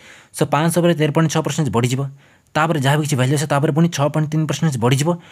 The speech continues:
ପୁଣି ଯାହା ବି କିଛି ଭାଲ୍ୟୁ ଆସିବ, ତାପରେ ପୁଣି ଦୁଇ ପଏଣ୍ଟ ଫୋର୍ ପରସେଣ୍ଟ ବଢ଼ିଯିବ, ପୁଣି ଛଅ ପରସେଣ୍ଟ ବଢ଼ିଯିବ। ଏଇ ଟାଇପ୍ର ଏମିତି ବଢ଼ି ଚାଲିବ। ତ ଏଇଠି ଡ୍ରପ୍ କେତେବେଳେ ହେଲା?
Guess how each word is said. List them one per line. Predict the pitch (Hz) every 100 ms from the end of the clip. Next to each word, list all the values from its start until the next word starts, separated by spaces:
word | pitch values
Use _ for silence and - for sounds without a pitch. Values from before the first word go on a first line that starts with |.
| - _ -
ପୁଣି | 170 180
ଯାହା | 151
ବି | 160
କିଛି | 139
ଭାଲ୍ୟୁ | 151 165
ଆସିବ, | 170 185
ତାପରେ | 151 147 185
ପୁଣି | 175 180
ଦୁଇ | 147 165
ପଏଣ୍ଟ | 170 170
ଫୋର୍ | 151 160
ପରସେଣ୍ଟ | 151 175 143
ବଢ଼ିଯିବ, | 131 147 151
ପୁଣି | - 170 185
ଛଅ | 160 160
ପରସେଣ୍ଟ | 165 175 156
ବଢ଼ିଯିବ। | 165 147 120 - - - -
ଏଇ | 170
ଟାଇପ୍ର | 170 175
ଏମିତି | 175 170
ବଢ଼ି | 147 175
ଚାଲିବ। | 175 127 104 - - -
ତ | 180
ଏଇଠି | 139 151 156 165 127 - _ -
ଡ୍ରପ୍ | 110 151 170
କେତେବେଳେ | 190 180 180
ହେଲା? | 170 123